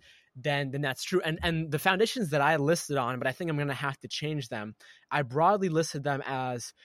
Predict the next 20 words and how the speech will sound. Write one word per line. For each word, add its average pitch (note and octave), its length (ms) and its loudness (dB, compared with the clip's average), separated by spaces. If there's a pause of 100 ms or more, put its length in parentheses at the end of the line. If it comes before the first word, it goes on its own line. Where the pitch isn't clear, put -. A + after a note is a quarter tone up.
(280)
um, A2+ 420 -2 (320)
psychology, D#3 920 0 (140)
physiology, C3+ 1000 2
which B2 180 -8
is B2+ 140 -4
where D3 140 2
I C3+ 100 0
think C3+ 180 -6
I B2 120 0
was A#2+ 140 -8
talking B2+ 340 -6
a - 20 -6
little B2+ 140 -6
bit B2+ 140 -2
about A#2+ 260 -2
this A#2+ 120 -14
chemistry B2 680 -10 (300)
and C3 120 -6
whatnot, B2+ 420 -6
mindset, D3+ 640 0